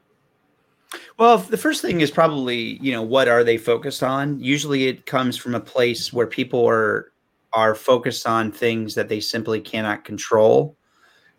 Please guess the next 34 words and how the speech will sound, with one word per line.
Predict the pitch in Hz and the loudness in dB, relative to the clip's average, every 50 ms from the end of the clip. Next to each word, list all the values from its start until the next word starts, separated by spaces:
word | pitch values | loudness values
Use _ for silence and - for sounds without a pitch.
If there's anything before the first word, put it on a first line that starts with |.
| _ _ | _ _
Um, | - - 120 120 117 113 113 110 107 107 107 107 104 95 - _ _ _ _ _ _ _ _ _ _ - | 0 2 4 6 6 6 4 4 2 0 -2 -4 -6 -10 -14 _ _ _ _ _ _ _ _ _ _ 0
I | 139 143 | 0 0
do | 135 120 135 143 147 | 2 4 4 2 4
think, | 147 147 135 123 113 104 - | 4 2 0 0 0 -2 0
and | - 143 139 139 | 2 4 4 6
I | 135 | 6
like | 135 135 123 120 | 4 4 4 2
what | 131 120 117 | 0 -2 -2
you're | 113 104 | -2 0
saying | - 135 117 113 | 0 0 0 2
earlier | 110 110 120 120 110 104 107 110 | 4 6 6 6 6 4 2 0
about, | 101 104 107 110 - | 2 2 2 2 2
like, | 101 107 104 104 - | 0 0 0 -2 -6
the | 117 | -10
kind | 113 - - 113 113 | -10 -6 -4 -4 -2
of | 110 104 95 | -2 -4 -4
news | 101 107 110 113 113 113 113 110 107 98 - - - | -4 -2 0 0 2 2 0 0 -2 -4 -8 -6 -2
that | 104 104 110 107 | 0 0 0 -2
we, | 107 107 107 107 104 104 104 _ _ - - _ _ _ _ _ _ _ _ - | -4 -4 -4 -4 -6 -8 -12 _ _ -20 -20 _ _ _ _ _ _ _ _ -6
that, | 110 113 110 107 104 104 - - - _ | -2 2 2 4 4 2 2 -2 -6 _
you | - 117 | -8 -6
know, | 104 110 104 104 | -4 -2 -2 -2
we, | 104 107 107 104 - - | -2 -4 -4 -4 -6 -8
we | - 110 110 107 | -8 -8 -8 -8
partake | - - 117 110 - - - 117 117 - | -2 0 0 0 0 2 0 0 0 0
in. | 110 104 | 0 2
I've, | 104 113 117 - | 2 2 2 2
I, | - 113 120 123 120 120 117 - | 2 2 4 4 4 2 2 0
I, | 107 113 117 120 120 113 113 110 - _ _ _ _ _ _ _ _ _ _ _ _ _ _ - | 2 4 4 4 4 2 0 -4 -10 _ _ _ _ _ _ _ _ _ _ _ _ _ _ -2
I | 123 131 135 | 0 0 0
think | 135 - 151 139 135 131 | 2 2 2 2 2 0
if | 120 - 135 | -2 -2 -2
you | 147 160 170 | 2 4 6
are | 151 127 117 107 107 - - | 6 6 6 6 2 0 -4